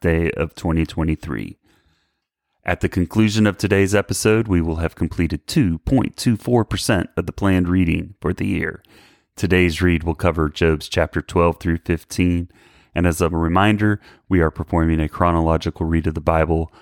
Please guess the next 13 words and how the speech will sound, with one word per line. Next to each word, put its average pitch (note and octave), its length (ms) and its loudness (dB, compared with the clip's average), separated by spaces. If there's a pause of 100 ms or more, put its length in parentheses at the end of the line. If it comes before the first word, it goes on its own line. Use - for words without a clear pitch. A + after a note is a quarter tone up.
(140)
reading G2+ 300 2
through G2 200 -2
the F#2 160 4
events F2 580 -2
in E2+ 140 -2
the E2 200 -4
order D#2+ 480 -2
which - 280 -10
they D#2 180 -6
occurred. - 560 -14 (1500)
Job G2+ 420 2
chapter F2 400 0
twelve. - 560 -2